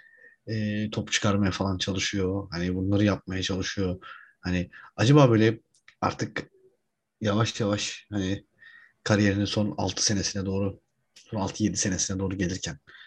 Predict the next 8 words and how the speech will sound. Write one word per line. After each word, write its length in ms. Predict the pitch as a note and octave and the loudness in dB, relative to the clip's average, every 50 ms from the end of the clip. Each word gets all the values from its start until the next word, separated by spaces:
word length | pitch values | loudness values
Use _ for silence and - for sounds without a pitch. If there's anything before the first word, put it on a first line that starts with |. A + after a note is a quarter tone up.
| - - - - _ _ _ _ _ | -20 -20 -20 -20 _ _ _ _ _
acaba 260 | G#2+ G#2+ B2 B2 A2 | 0 4 4 4 4
biraz 300 | A#2 A2+ A2+ A2 G2 - | 6 4 4 4 2 2
daha, 380 | A2 F#2+ F#2 G#2 G2 G2 F#2+ - _ _ _ _ _ _ _ _ _ _ _ _ _ _ _ _ _ _ _ - | 0 0 2 2 0 0 -2 -4 _ _ _ _ _ _ _ _ _ _ _ _ _ _ _ _ _ _ _ -18
daha 300 | - - F#2+ F#2+ G#2+ A#2 | -8 -4 0 2 4 4
nokta 420 | A2+ G#2+ G#2+ G2 - - - A2 | 4 4 4 2 0 -2 -2 -2
mı 100 | F#2+ F#2 | 0 0
olması 380 | F2 F2+ F2 D#2+ D#2+ - - - | -2 -2 -4 -4 -4 -6 -6 -6
gerekiyor? 520 | E2 D#2+ D2+ D2+ D2 - - D#2 - - | -8 -10 -10 -12 -14 -14 -16 -16 -16 -18